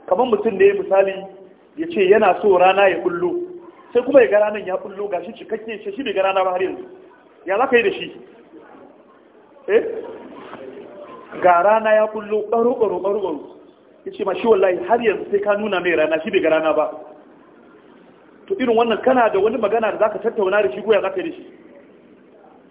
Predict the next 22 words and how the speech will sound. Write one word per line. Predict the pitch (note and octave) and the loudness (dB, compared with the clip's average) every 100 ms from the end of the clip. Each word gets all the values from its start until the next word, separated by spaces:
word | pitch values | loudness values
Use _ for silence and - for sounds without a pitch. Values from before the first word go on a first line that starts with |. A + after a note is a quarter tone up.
| - - _ _ - | -20 -20 _ _ -2
Eh? | G3 G#4+ - - - - | 0 0 -4 -16 -20 -8
Me | F#3+ | -2
za | A#3+ | -2
ka | |
ce | G#3+ G#3 | 4 4
mai? | F#3 - - - - - - - - - - - - - - - - - - - - - - - - - - - - - | 4 -2 -10 -16 -20 -20 -20 -20 -20 -20 -20 -20 -20 -20 -20 -20 -20 -20 -20 -20 -20 -20 -20 -20 -20 -20 -20 -20 -20 -12
Ba, | C4 B3 | -8 0
ba | B3 | 2
yin | A3 | 4
za | G#3+ | 2
ka | G3 | 0
ce, | G#3 | -4
shi | |
na | A3 | -2
ka | G3+ | -2
ce, | G3+ F#3 - - - | -2 -4 -4 -12 -2
"Wa | A#3+ | 0
iza | A#3 F#3 G3+ G3+ | 2 4 4 4
dallatil | G#3+ A3+ A3+ F3+ | 2 2 0 -4
uqulu | E3+ G3 G#3+ F#3+ | -4 -2 0 0
ala | E3 F3+ F#3+ | 2 0 0
ilmin, | A#3+ A#3 B3 | 0 -2 -4